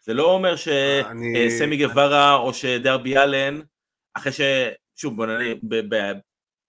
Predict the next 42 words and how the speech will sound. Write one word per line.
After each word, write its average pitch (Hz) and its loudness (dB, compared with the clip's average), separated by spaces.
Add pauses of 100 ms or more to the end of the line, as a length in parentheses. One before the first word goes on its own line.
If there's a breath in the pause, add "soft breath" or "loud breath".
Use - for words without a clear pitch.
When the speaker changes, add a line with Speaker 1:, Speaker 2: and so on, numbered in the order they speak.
(140)
Speaker 1:
אם 120 -6
נגיד 98 -8
יעברו 90 -6
את 95 -12
מוקסלי, - -10 (1120)
אה, 82 -10 (180)
נגיד 113 -4
הייתי 143 2
יכול 165 2
לראות 160 0
אולי, 139 2
אתה 120 -4
יודע, 117 -2 (140)
סמי 107 -8
גווארה 107 -2
נגד 104 -8
קריס - -16
ג'ריקו, 92 -8 (580)
מתקשר 113 -6
לכל 101 -6
מיני 101 -6
דברים, 90 -8
אתה - -18
יודע, 92 -2
ברמת 107 2
Speaker 2:
כן. 110 -2
Speaker 1:
ה-, 95 0 (380)
אבל 185 8
א-, 208 8
אני 214 4
הייתי 208 4
מעדיף 170 0
לראות 160 -2
אולי, 135 0
אתה 127 -4
יודע, 117 -2 (220)
את 104 -20
בריין 113 -2
נגד, 104 -8
אה, 98 -6
סמי 95 -14
גווארה. 85 -14